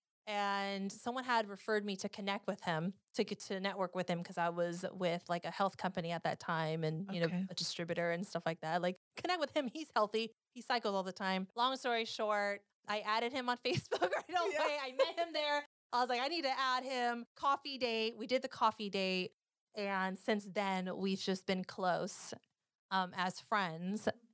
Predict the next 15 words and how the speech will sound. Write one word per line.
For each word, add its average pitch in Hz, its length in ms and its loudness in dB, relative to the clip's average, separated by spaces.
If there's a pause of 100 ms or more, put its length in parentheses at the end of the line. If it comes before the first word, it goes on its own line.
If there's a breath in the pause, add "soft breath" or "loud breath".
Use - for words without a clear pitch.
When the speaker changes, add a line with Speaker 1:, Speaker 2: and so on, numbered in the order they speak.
(400)
Speaker 1:
And 190 420 -2
what 220 160 4
stood 220 320 -4
out 208 480 -2
was 180 600 0 (480)
how 294 220 0
he 247 140 -4
asked 190 260 0
me 190 120 -2
questions 170 800 -2
and 185 160 -6
how 190 200 0
aware 196 380 0
he 190 160 -6
was. 143 560 -2